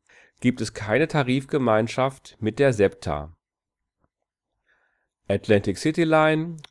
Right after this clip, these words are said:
von Philadelphia nach Atlantic City. Obere Ebene,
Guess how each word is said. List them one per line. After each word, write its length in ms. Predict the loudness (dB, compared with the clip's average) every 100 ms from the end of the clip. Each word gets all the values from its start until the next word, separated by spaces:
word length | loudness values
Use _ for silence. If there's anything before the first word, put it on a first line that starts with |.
| _
von 340 | -2 2 2
Philadelphia 1000 | 2 -2 0 4 4 4 0 -2 0 -2 -6
nach 260 | -4 -4 -4
Atlantic 480 | -8 -8 -6 -6
City. 400 | -6 -8 -6 -12 -14 _ _ _ _ _ _ _ _ _ _ _
Obere 380 | 2 2 2 0
Ebene, 480 | 0 0 0 0